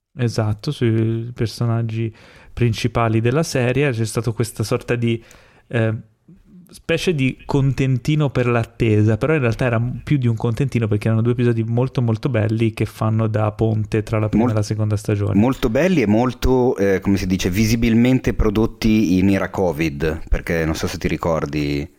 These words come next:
Speaker 1: Sì,
Speaker 2: come
Speaker 1: sì.
Speaker 2: erano tra location, sceneggiature messe in scena,
Speaker 1: Molto
Speaker 2: era
Speaker 1: limitato.
Speaker 2: evidentemente qualcosa di ultra limitato.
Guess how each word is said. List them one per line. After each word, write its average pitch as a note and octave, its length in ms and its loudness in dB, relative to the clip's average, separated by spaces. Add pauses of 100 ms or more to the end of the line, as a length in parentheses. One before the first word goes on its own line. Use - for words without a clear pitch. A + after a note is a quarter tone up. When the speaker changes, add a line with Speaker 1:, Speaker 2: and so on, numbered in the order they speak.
(420)
Speaker 1:
Sì, - 180 -8
Speaker 2:
come F2 160 0
Speaker 1:
sì. F2 40 2
Speaker 2:
erano D#2 720 0
tra D2+ 420 -4 (320)
location, E2 680 0
sceneggiature E2+ 540 -2
messe D#2+ 240 -2
in D#2 60 0
scena, D#2+ 360 0
Speaker 1:
Molto D#2 120 0
Speaker 2:
era D2 140 -2
Speaker 1:
limitato. C#2+ 160 0
Speaker 2:
evidentemente E2 580 0
qualcosa E2 360 -2
di E2 120 -2
ultra F#2+ 520 2
limitato. E2+ 720 -2